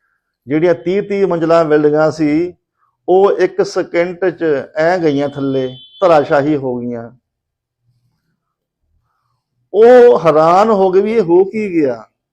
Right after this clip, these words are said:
ਉਹ ਇਸ ਤਰ੍ਹਾਂ ਹੀ ਆ ਪਿਆਰਿਓ। ਉਹ ਮਹਾਰਾਜ ਨੇ ਬਾਣੀ 'ਚ ਜੇ ਸੱਤ ਲਿਖਿਆ, ਸੁਪਨੇ ਨੂੰ ਕਿਹਾ ਕਿ ਸੁਪਨਾ ਹੈ ਤਾਂ ਸੁਪਨਾ ਜਾਣੀਏ।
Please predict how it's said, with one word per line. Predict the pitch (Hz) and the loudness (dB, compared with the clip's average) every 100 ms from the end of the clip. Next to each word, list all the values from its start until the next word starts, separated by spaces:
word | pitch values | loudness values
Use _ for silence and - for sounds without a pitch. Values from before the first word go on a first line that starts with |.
| _ _ _ _ _ _ _ _ _ _ _ _ _ _ - | _ _ _ _ _ _ _ _ _ _ _ _ _ _ -2
ਉਹ | 202 | 0
ਇਸ | 196 202 202 | 0 0 -2
ਤਰ੍ਹਾਂ | 208 208 | 0 0
ਹੀ | 214 196 | 0 -2
ਆ | 165 | -2
ਪਿਆਰਿਓ। | 143 139 127 117 113 - _ _ _ _ _ _ _ _ _ _ _ _ | -2 -2 -2 -2 -8 -12 _ _ _ _ _ _ _ _ _ _ _ _
ਉਹ | 180 202 | -4 -2
ਮਹਾਰਾਜ | 165 147 170 190 | 0 0 0 0
ਨੇ | 208 | -2
ਬਾਣੀ | 160 147 160 | 0 0 0
'ਚ | |
ਜੇ | 165 175 | -4 -4
ਸੱਤ | 170 147 165 | -2 -4 -4
ਲਿਖਿਆ, | 156 151 156 170 | -6 -2 0 0
ਸੁਪਨੇ | 170 151 147 160 | -2 -6 -4 -4
ਨੂੰ | 165 | -4
ਕਿਹਾ | - 151 | -2 -2
ਕਿ | 160 185 | 0 -4
ਸੁਪਨਾ | - 139 160 170 | -4 -4 -2 0
ਹੈ | 151 165 | 0 -2
ਤਾਂ | 214 | -2
ਸੁਪਨਾ | 202 170 156 190 185 | -6 -6 -2 0 0
ਜਾਣੀਏ। | 160 151 185 185 160 123 | 0 -2 -4 -6 -8 -10